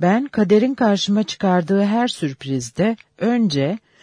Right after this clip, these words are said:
arzularımın, hayallerimin sesine kulak verdim. Aşklarıma ve serüvenlerime doğru yolculuğa çıkarken,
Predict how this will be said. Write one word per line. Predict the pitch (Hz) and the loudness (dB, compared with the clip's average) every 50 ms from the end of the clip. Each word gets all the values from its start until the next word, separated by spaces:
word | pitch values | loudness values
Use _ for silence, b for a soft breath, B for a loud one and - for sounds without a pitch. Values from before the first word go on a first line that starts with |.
| b b b | b b b
arzularımın, | b - 175 185 190 175 180 220 196 220 208 196 196 196 202 220 262 | b 2 2 2 2 0 0 0 0 2 2 2 0 0 0 -2 -2
hayallerimin | 226 190 190 190 190 185 185 196 190 185 180 180 190 190 185 | -2 -2 0 2 2 2 0 0 0 0 0 2 0 0 0
sesine | - - 147 - - 156 147 143 | 0 -2 -4 -4 -2 -4 -4 -4
kulak | - - 147 135 135 131 - 139 | -6 -4 -4 -4 -4 -4 -4 -4
verdim. | 143 135 131 127 120 131 131 135 - _ _ _ _ _ _ _ B B B B B B B | -2 -2 -2 -2 -4 -6 -6 -8 -10 _ _ _ _ _ _ _ B B B B B B B
Aşklarıma | B 156 175 - - - 190 185 185 180 175 175 180 202 247 | B -2 0 -2 -2 -2 2 2 4 4 4 2 2 0 2
ve | 226 226 214 | 2 0 0
serüvenlerime | - - 190 180 160 160 151 156 151 151 151 143 151 147 139 143 143 143 151 196 202 160 | 2 0 0 2 2 2 0 0 0 0 -2 -2 -2 -2 -2 -2 -4 -2 -2 -4 -2 -2
doğru | 151 151 147 143 135 143 | -2 -2 -2 -2 -4 -2
yolculuğa | 147 151 156 160 147 - 147 147 147 143 147 | -2 -2 -2 -2 -4 -6 -6 -2 0 0 0
çıkarken, | 147 - - - 175 165 160 151 143 - 135 123 131 170 220 | -2 -4 -6 -2 0 0 0 -2 -4 -6 -6 -4 -4 -4 -6